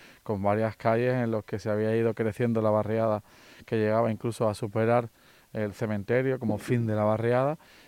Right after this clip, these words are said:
y que había ido más rápido la construcción de viviendas por parte de los vecinos y vecinas que el propio ayuntamiento con las calles y sobre todo con los acerados. Sí se había asfaltado las calles, nos faltaba todavía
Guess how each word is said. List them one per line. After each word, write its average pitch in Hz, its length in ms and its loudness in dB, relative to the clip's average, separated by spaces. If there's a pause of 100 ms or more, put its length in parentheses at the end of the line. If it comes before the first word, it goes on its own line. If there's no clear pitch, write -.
y 110 160 -4
que 120 360 2
había 113 600 0
ido 117 180 -2
más 113 160 -2
rápido 113 460 -2
la 98 100 -2
construcción 104 400 -8
de 113 100 0
viviendas 110 440 2
por 95 140 -6
parte 104 240 -2
de 110 80 0
los 107 120 -4
vecinos 107 360 -6
y - 20 -4
vecinas 117 400 -4 (400)
que 117 360 2
el 110 60 -4
propio 113 260 -6
ayuntamiento 110 600 -4
con 113 140 -4
las 101 140 -4
calles 117 400 -4
y 120 40 -8
sobre 101 220 -8
todo 110 240 -2
con 110 140 -4
los 104 120 -4
acerados. 95 460 -4 (300)
Sí - 200 -4
se 113 140 -4
había 104 480 0 (180)
asfaltado 107 500 0
las 110 160 0
calles, 143 400 0
nos 120 140 -6
faltaba 104 460 0
todavía 104 480 -2